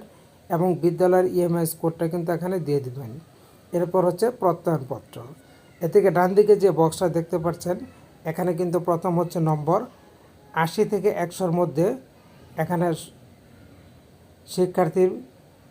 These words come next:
অর্জিত মাত্রা আপনারা দিবেন অতি উত্তম এবং ষাট থেকে ঊনআশির মধ্যে দিবেন উত্তম, তারপরে দিবেন চল্লিশ থেকে ঊনষাট পর্যন্ত সন্তোষজনক এবং শূন্য থেকে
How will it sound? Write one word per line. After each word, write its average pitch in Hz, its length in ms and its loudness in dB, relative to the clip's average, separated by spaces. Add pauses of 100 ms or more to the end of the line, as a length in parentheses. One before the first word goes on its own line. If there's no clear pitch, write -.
অর্জিত 180 380 2 (160)
মাত্রা 165 320 2 (600)
আপনারা 170 380 0
দিবেন 170 240 2 (220)
অতি 202 200 -2 (120)
উত্তম 143 320 -8 (760)
এবং 175 160 2 (420)
ষাট 165 260 2 (120)
থেকে 202 200 0 (100)
ঊনআশির 175 400 -2
মধ্যে 165 240 -2 (120)
দিবেন 175 240 2 (280)
উত্তম, 175 340 0 (1600)
তারপরে 175 440 4
দিবেন 180 260 2 (420)
চল্লিশ 202 360 4 (100)
থেকে 185 180 -2 (100)
ঊনষাট 175 340 -2 (100)
পর্যন্ত 165 400 0 (680)
সন্তোষজনক 170 720 2 (200)
এবং 156 160 0 (520)
শূন্য 180 220 2 (160)
থেকে 202 220 2